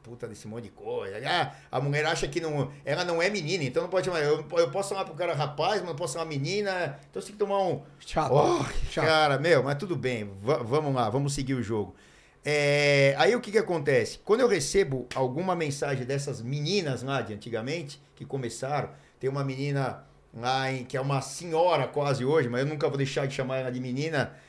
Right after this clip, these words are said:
Speaker 1: é, que é a, a Cibele.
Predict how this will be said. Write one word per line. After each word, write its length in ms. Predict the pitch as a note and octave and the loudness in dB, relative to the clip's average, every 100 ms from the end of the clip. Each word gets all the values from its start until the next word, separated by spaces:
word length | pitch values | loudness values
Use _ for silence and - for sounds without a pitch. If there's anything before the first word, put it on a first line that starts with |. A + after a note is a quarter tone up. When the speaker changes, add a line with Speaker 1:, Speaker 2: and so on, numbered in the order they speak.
| - _ | -20 _
Speaker 1:
é, 840 | - B2+ B2+ B2 A#2+ A#2+ A#2 A#2 A#2 - | -2 2 4 4 6 6 4 4 2 0
que 260 | C3+ C3+ | 0 4
é 120 | C3 C3 | 4 4
a, 480 | C3 B2+ B2+ B2+ B2 B2 A#2+ B2 A#2+ | 2 2 2 2 0 -2 -4 -6 -6
a 60 | |
Cibele. 580 | A#2 D3 D3+ F3+ B2+ G2 | 0 2 6 4 4 -6